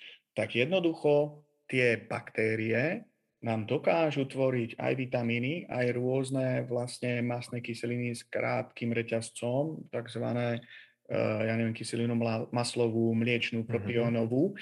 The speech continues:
Speaker 1: A tá mliečna, tá je všeobecne známa, najmä vlastne na Slovensku historicky, u nás sú zaužívané konzumácia kyslej kapusty.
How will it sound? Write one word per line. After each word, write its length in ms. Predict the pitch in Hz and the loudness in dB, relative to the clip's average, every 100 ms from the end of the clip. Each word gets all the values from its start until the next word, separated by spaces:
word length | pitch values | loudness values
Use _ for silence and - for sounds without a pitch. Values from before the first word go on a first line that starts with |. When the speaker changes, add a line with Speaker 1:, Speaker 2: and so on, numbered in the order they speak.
| - - | -12 -6
Speaker 1:
A 160 | 120 - | -6 0
tá 220 | 123 120 | 2 4
mliečna, 480 | 123 214 - 170 139 | 4 4 2 2 4
tá 80 | 160 | 6
je 160 | 151 135 | 6 4
všeobecne 560 | - 208 208 208 185 135 | 2 0 0 -2 -4 0
známa, 640 | 123 117 113 113 135 214 - _ _ - | 2 2 2 2 0 -2 -6 _ _ -4
najmä 540 | 117 123 135 143 143 139 143 139 139 139 | 2 4 4 4 4 6 6 6 6 4
vlastne 320 | 135 131 151 139 | 2 0 0 -4
na 80 | |
Slovensku 600 | 123 127 127 127 - - 127 127 127 123 117 113 | -2 0 0 -2 -6 0 2 4 4 4 0 -4
historicky, 1080 | 110 117 - 123 120 120 - 123 123 123 123 - | -6 -6 2 4 4 -2 -2 2 4 4 0 0
u 200 | 131 127 | 2 2
nás 160 | 127 123 | 2 0
sú 160 | 120 | 0
zaužívané 640 | 123 127 123 127 127 123 120 | 2 2 2 -2 -2 -2 -2
konzumácia 640 | 127 123 123 123 123 117 | -4 -2 -2 -4 -4 -6
kyslej 400 | - 127 120 117 | -4 -6 -4 -2
kapusty. 640 | 123 113 117 117 - 104 | -2 -2 -4 -6 -12 -16